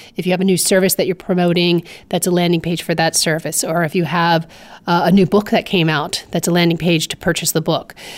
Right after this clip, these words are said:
Uh, whatever it is, it's what your, your, what your goal is, is to link that ad to whatever your site is that you can control and track. And we'll get into tracking in another episode.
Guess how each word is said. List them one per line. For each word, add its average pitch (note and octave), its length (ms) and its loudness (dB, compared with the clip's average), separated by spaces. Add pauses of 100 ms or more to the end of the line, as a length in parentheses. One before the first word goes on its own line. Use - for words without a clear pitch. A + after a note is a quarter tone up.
(240)
Uh, G3+ 140 4
whatever C4+ 280 6
it G#3 60 4
is, D3+ 260 0 (220)
it's - 260 -2
what F#3 120 2
your, E3+ 120 -4 (100)
your, F#3+ 140 -2
what F#3+ 220 0
your E3 100 0
goal E3 220 2
is, D3+ 200 -2
is D3+ 120 -6
to D#3+ 240 -6
link G3 360 2
that G3+ 280 0
ad E3 440 -2 (200)
to E3+ 480 0 (380)
whatever E3 360 2
your E3 460 -2 (160)
site E3+ 280 0
is D3+ 140 -2
that E3 100 -6
you F3 80 -4
can E3+ 120 -4
control D#3+ 420 -2
and D3+ 180 -6
track. - 520 -6 (400)
And E3+ 80 -2
we'll F3 60 2
get F3 100 0
into E3 160 -4
tracking D#3 580 -4 (100)
in F3 80 -2
another E3 260 2
episode. D#3+ 580 -4